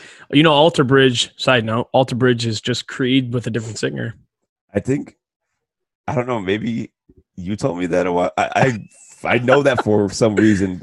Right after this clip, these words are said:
Speaker 2: and I heard it recently. <laughs>
Speaker 1: Um,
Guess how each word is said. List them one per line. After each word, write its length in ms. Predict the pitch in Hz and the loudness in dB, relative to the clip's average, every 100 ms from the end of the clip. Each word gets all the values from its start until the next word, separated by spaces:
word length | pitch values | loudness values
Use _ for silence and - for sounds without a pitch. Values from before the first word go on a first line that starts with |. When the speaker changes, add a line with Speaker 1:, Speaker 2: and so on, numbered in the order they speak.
| 101 | -2
Speaker 2:
and 100 | 107 | 0
I 80 | |
heard 220 | 131 131 104 | 2 0 0
it 60 | |
recently. 440 | 90 95 87 71 - | 0 -2 -2 -6 -4
<laughs> 680 | - - - - 190 - - | -4 -4 -4 0 0 -2 -14
Speaker 1:
Um, 520 | 127 120 113 113 113 | -12 -10 -10 -12 -16